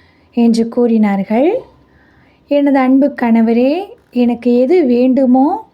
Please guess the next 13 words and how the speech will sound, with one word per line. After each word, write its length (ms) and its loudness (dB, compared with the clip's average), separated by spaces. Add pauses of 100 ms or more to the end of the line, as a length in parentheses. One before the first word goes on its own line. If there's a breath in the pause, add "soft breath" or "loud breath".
(320)
அதை 220 0
என் 160 0
ரப்பிடம் 600 -2
கேட்டு 340 -2
வாங்கிக் 420 -2
கொள்கிறேன். 640 -4 (800 soft breath)
தாங்கள் 800 0
எனக்காக 720 0
சிரமம் 500 0
அடைய 320 -2
வேண்டாம்" 720 -2 (540 loud breath)
அப்படின்னு 580 0 (720 soft breath)
அன்பாக 920 0